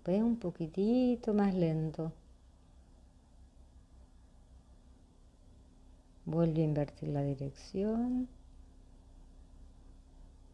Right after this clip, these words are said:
un par de veces, otra vez,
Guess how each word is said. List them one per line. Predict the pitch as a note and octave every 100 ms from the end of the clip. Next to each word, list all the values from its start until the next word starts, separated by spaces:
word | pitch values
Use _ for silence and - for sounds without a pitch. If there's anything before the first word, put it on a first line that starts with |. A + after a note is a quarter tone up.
| - -
un | D#3 D3
par | D3 C#3 C3+
de | C3+
veces, | D3 F#3+ A3 - - A#3 A#3 - - - - - - - - - - - - - - - - - - - - - -
otra | E3 D#3 D#3 D3 - C#3+ C#3
vez, | C#3 C#3+ F3 G#3+